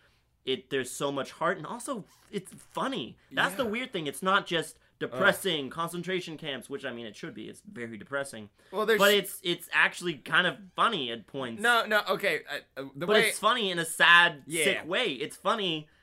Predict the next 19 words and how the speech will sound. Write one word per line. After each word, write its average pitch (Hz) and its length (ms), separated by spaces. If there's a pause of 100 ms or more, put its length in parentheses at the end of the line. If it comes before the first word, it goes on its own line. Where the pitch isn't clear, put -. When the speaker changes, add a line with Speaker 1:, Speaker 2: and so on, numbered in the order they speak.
(140)
Speaker 2:
Well, 202 240
Ben, 214 520
Ben 214 320
Kingsley's, 180 920 (160)
Ben 208 280
Kingsley's 165 760
character 139 760 (580)
kinda 175 260
looks 160 300
toward, 147 360
like, 135 200
he's 165 220
not 165 260
all 143 200
the 143 100
way, 127 440 (400)
uh, 113 480
s-, - 140 (120)
like, 113 320